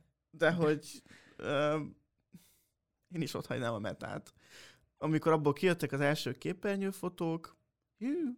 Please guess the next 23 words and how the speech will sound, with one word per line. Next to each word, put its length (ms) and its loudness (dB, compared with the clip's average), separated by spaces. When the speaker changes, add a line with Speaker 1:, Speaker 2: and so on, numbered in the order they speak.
Speaker 2:
hát 160 0
azok 220 4
a 40 4
nagyok, 240 6
akik 220 2
nem 160 4
láttak 280 2
még 140 -4
videójátékot, 680 0
azok 180 -2
pontosan 360 4
így 100 -2
képzelik 440 -4
el 260 -4
a 120 4
virtuális 460 6
Speaker 1:
<laughs> 40 6
Speaker 2:
valóságot, 560 2
ahogy 220 0
ott 120 2
kinézett 640 -2
a, 280 -2
a, 380 0